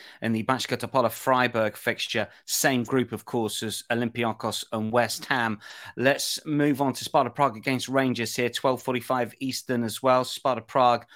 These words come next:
are minus money favourites, but only just. Rangers plus two seventy-five. Um, Steve, you've got a play for us here. Uh, Philippe Clement now in charge at Rangers. His tenure started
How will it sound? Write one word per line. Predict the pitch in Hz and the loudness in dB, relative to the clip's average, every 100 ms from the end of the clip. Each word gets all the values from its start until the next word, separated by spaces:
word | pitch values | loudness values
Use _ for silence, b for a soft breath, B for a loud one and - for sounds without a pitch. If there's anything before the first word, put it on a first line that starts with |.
| B B B | B B B
are | - 120 117 | 2 4 6
minus | 120 139 147 - | 6 6 6 0
money | 143 127 | 0 0
favourites, | - 135 127 117 | 2 2 2 -2
but | 123 - | -4 2
only | 139 147 143 135 | 4 6 4 2
just. | 117 131 127 - | 2 0 0 -2
Rangers | 135 127 123 | -2 -2 -6
plus | - - 135 - - - | -8 -6 -4 -6 -10 -12
two | - 147 123 | -6 -4 -4
seventy-five. | - 143 123 110 113 - 139 127 127 123 - | 0 0 0 -8 -12 0 4 4 2 -2 -2
Um, | 123 113 | -2 -2
Steve, | - 147 123 | -2 -2 -2
you've | 123 | -2
got | 151 | -2
a | 127 | -2
play | - 139 139 | -2 0 0
for | - 135 123 | -2 -2 -2
us | 117 | -4
here. | - 120 113 113 B B B | -6 -4 -4 -6 B B B
Uh, | 127 131 | -2 0
Philippe | 180 202 | -2 -4
Clement | - 160 156 151 | -2 2 2 2
now | 143 | 0
in | 135 | -2
charge | 127 - 139 131 - - 131 | -2 0 0 0 -4 -4 0
at | 131 107 | 0 0
Rangers. | 131 131 127 117 135 131 - - _ _ - | 0 0 0 -2 -4 -4 -8 -14 _ _ -16
His | 131 127 135 135 131 123 - - | -10 -6 -4 -4 -4 -6 -8 -8
tenure | - 139 135 131 127 _ | -2 0 0 0 -2 _
started | - - - 175 135 127 139 | -8 -6 0 2 2 0 -4